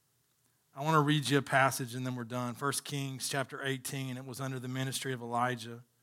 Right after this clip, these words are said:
It was at Mount Carmel. You remember what he said on Mount Carmel? As they, as he confronted the prophets of Baal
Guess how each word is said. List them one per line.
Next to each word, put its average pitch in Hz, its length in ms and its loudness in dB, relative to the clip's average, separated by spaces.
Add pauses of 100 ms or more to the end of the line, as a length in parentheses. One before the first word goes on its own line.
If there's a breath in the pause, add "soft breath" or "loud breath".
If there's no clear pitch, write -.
(460)
It 139 60 -12
was 127 160 -4
at 131 160 0
Mount 131 240 0
Carmel. 123 640 0 (400)
You 139 60 -10
remember 143 260 -2
what 135 140 -2
he 131 60 -4
said 135 340 0
on 127 180 -2
Mount 127 180 -6
Carmel? 131 640 -8 (1200)
As 120 180 -6
they, 135 400 2 (580)
as - 120 -6
he 165 100 2
confronted 170 800 4 (1160)
the 143 80 -14
prophets 175 840 6 (880)
of 131 240 -2
Baal 139 500 6